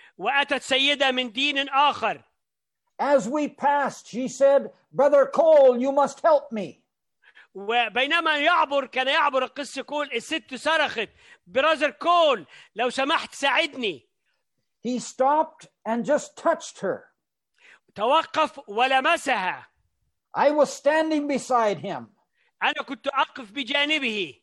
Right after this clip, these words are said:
Speaker 2: My wife had her hand upon the lady's shoulder.
Speaker 1: زوجتي كانت تضع يدها على كتف المرأة.
Speaker 2: This lady said, "My hand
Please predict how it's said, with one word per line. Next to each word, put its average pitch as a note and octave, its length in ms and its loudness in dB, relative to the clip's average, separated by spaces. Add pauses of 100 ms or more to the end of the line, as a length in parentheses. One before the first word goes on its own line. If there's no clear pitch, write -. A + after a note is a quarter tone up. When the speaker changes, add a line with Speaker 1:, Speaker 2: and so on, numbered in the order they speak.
(520)
Speaker 2:
My A3 220 0
wife C4+ 380 2
had C4+ 280 0
her C4+ 240 0
hand C4 380 -2 (100)
upon B3+ 480 -4
the A#3+ 80 2
lady's B3 360 0
shoulder. G3 480 -2 (840)
Speaker 1:
زوجتي D4 600 -4
كانت D4 460 -2
تضع C#4 260 0
يدها C4+ 400 0
على C4 280 0
كتف C#4 400 -6
المرأة. C4+ 560 -2 (1200)
Speaker 2:
This A#3+ 220 -4
lady D4 340 2
said, C4+ 340 0
"My C4 220 0
hand D4 520 0